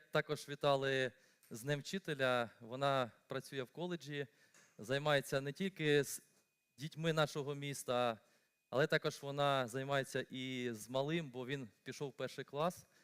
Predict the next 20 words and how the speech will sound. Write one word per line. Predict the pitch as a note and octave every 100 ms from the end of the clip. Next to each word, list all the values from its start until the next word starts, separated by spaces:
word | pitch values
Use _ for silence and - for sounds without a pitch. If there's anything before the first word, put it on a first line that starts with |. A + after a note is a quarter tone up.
| _ _ _ _
і | B2
тепер | C3+ - D3
також | D3+ C#3+ C#3+
навчається. | C#3 C3+ C#3+ A2 F#2 - - _ _ _ _ _ _ _ - _ _ _ _ _ _ _ -
Е, | C3+ B2+
два | - A3
роки | A#3 A#3 A3+
назад | G#3 B3 B3+ F3
в |
мене | G3+ A3 G#3 F#3 - -
з'явилася | C#3+ D#3 G3 A3+ F#3 F3+ E3 - D3+
мрія. | E3 E3+ A2+ F#2+ - _ _ _ _ _ _ _ _ _ _ _ _ _ _ _ _ _ _
Е, | B2+ A#2
хотів | D#3 F#3+ A3
побувати | F#3 E3 E3+ F3+ - D#3 D3
в | C3+ B2
місто | D#3+ E3+ - D#3+ D3 C#3 - _
Луцьк. | B2+ C3 - - _ _ _ _ _ _ _ _ _ _ _ _
І | B2+
знаєте, | B2+ G3 F#3+ E3+ D#3+ D3+ C#3+